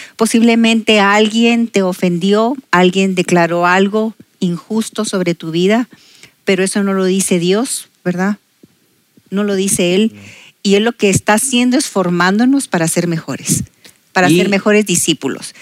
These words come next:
Speaker 1: Y hay algo más, perdón,
Speaker 2: No,
Speaker 1: estoy
Speaker 2: no.
Speaker 1: muy emocionada con el tema, y es que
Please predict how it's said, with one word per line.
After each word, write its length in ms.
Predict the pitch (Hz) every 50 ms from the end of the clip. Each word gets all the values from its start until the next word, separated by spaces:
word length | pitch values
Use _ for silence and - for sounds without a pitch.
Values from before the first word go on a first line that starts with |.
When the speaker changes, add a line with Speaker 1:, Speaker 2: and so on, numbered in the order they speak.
| - - -
Speaker 1:
Y 60 | - 190
hay 80 | 190 196
algo 220 | 196 202 202 208
más, 320 | 208 208 208 - - - - - - - - - - _ _ -
perdón, 360 | - 180 170 180 180 190 196 - - - _ -
Speaker 2:
No, 80 | 175
Speaker 1:
estoy 140 | 220 240 208
Speaker 2:
no. 60 | 208
Speaker 1:
muy 100 | 214 233 226
emocionada 540 | 220 226 220 - 202 175 185 190 196 208
con 140 | 208 - 294 196
el 120 | 180 165
tema, 300 | - 214 226 226 220 202
y 140 | 185 180 196
es 120 | 214 220 -
que 220 | - 226 226 233